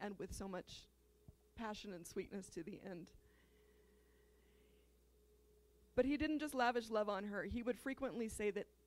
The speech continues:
everyone needs love. Everyone. And that's the one thing that we can always give, because Christ pours his love into our hearts daily, and so we're never lacking. We always have love to give. We might not always have money, we might not have alwa-, always have good advice, but we always have love.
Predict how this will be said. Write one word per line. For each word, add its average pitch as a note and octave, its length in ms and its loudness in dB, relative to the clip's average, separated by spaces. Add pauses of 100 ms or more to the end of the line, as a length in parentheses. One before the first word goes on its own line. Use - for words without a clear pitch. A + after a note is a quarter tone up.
(100)
everyone G#3 760 2
needs E3 280 -6
love. - 220 -4 (1160)
Everyone. G#3+ 420 -2 (320)
And B3 120 2
that's D4+ 200 2
the B3 120 6
one C4+ 300 6
thing D4+ 260 2
that G3+ 120 2
we A#3+ 80 0
can B3 140 -2
always A#3+ 440 4
give, A3+ 280 0 (760)
because - 280 2
Christ C#4+ 480 0
pours B3+ 280 0
his C4 240 -4
love A3 260 4
into - 240 0
our A#3+ 160 4
hearts A#3 460 0
daily, A3 360 2
and A3 140 -4
so A#3+ 140 4
we're B3+ 160 2
never C4 340 2
lacking. A#3+ 400 0 (800)
We C4 180 4
always C#4 420 8
have A3+ 260 2
love G#3+ 240 8
to A3 100 -2
give. A#3 240 0
We A3 100 4
might B3+ 200 6
not C4+ 160 4
always B3 240 4
have A3 160 4
money, A#3 240 4
we A#3 120 4
might A#3+ 200 4
not A#3+ 140 2
have A#3 120 6
alwa-, A3 320 6
always G#3+ 260 2
have G#3+ 160 2
good A3 160 8
advice, A3 320 2
but F#3 120 2
we G3+ 80 4
always C4+ 240 0
have G#3+ 200 -2
love. G#3 240 0